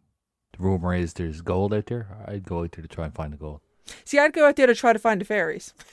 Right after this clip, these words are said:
Speaker 1: Yeah, that's right. I'll give it the gold.
Speaker 2: Yeah.
Speaker 1: Actually, the fairies are probably worth more in the long run than the gold were.
Speaker 2: Yeah,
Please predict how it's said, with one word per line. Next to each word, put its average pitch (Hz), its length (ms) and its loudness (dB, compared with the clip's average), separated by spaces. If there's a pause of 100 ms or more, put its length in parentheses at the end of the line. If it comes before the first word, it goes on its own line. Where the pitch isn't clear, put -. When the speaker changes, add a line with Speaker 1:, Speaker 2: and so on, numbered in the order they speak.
(420)
Speaker 1:
Yeah, 113 80 2
that's - 220 -4
right. 131 200 4 (720)
I'll 113 80 -4
give 117 200 4
it 104 100 2
the 95 40 -6
gold. 104 380 0 (400)
Speaker 2:
Yeah. 247 80 4
Speaker 1:
Actually, 175 300 2 (640)
the - 60 -14
fairies 127 320 4
are 101 40 -8
probably 98 260 2
worth 92 300 0
more 87 320 0
in 87 80 -6
the 82 60 -6
long 90 220 -2
run 80 200 -4
than 78 100 -6
the 76 60 -8
gold 87 320 -4
were. 76 160 -10 (280)
Speaker 2:
Yeah, 339 340 2